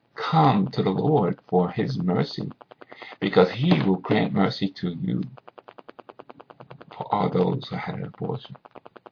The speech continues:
Now, those who promote abortion for their personal gain, I don't know how, uh, God could, uh, support you at all, because you're killing babies for personal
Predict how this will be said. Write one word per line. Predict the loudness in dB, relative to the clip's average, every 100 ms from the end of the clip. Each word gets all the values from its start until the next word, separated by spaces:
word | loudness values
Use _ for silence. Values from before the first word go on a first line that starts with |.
| -16 -12 -2
Now, | 4 4 4 8
those | 12 12 12 8
who | 4 4 0 -6
promote | 0 6 12 12 10 0 -20 -20 -20 -20 -20 -20 -20 -20 -20 -20 -8 4
abortion | 6 8 6 6 -4 -2
for | 0
their | 2 0
personal | 0 6 6 6 2 2 0 -2 -8 -20 -12 2
gain, | 6 8 8 6 4 -2 -10 _ -20 -20 -20 -20 -20 -20 -20 -20 -20 -20 -20 -20 -20 -20 -18 -4
I | 0
don't | 4
know | 6
how, | 4 0 -2 -10 -6
uh, | -2
God | 0 0 -2
could, | -6 -2 -2 -2 -6 -10 -8
uh, | -8 -8 -10 -16 -20 -20 -20 _ _ _ _ _ _ -20
support | -14 -12 -4 -2 0
you | -2 -2
at | -2
all, | -2 -4 -8 -18 -20 -20 -20 -20 -20 -20 -20 -8
because | -4 -2
you're | -2 0
killing | 2 4 6
babies | 8 8 6 -2
for | -6
personal | -4 -6 -4 -6 -8